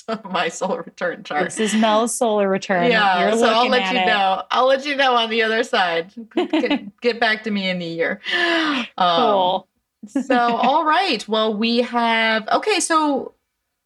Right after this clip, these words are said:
Speaker 1: that, let's see here. So we have, moving on.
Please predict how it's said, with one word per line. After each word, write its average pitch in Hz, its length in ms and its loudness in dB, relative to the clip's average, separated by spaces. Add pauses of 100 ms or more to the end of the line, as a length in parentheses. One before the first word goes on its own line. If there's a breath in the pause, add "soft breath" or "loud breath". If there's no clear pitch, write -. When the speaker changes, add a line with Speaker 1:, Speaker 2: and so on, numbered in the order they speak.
(120)
Speaker 1:
that, 370 760 2
let's 311 240 -2
see 185 320 -4
here. 170 380 2
So 247 280 2
we 285 320 0
have, 240 1040 0
moving 277 380 0
on. 185 720 2